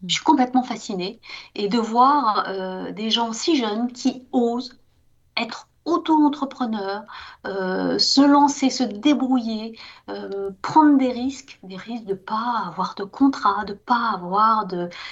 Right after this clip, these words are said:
Speaker 2: chiffre d'affaires ce mois-ci. Euh, moi, ça me fascine, euh, et ça m'enthousiasme, ça m'enthousiasme, euh,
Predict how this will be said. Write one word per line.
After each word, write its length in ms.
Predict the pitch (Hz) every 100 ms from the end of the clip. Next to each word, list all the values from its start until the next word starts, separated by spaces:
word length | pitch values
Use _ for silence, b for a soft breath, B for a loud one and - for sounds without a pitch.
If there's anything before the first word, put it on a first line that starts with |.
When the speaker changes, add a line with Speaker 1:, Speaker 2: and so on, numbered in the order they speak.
| B
Speaker 2:
chiffre 260 | - 180
d'affaires 360 | 180 196 233 226
ce 100 | 226
mois-ci. 480 | 208 208 - 262 277 B B B B
Euh, 300 | 196 196 190
moi, 180 | 196 254
ça 120 | 220
me 40 | 185
fascine, 560 | - 247 - 220 226 220
euh, 760 | 180 - 196 185 185 185 185 180
et 120 | -
ça 140 | 247
m'enthousiasme, 720 | 247 285 320 262 190 - 202 185
ça 160 | 226
m'enthousiasme, 720 | 226 262 - 226 180 - 196 175
euh, 320 | 175 180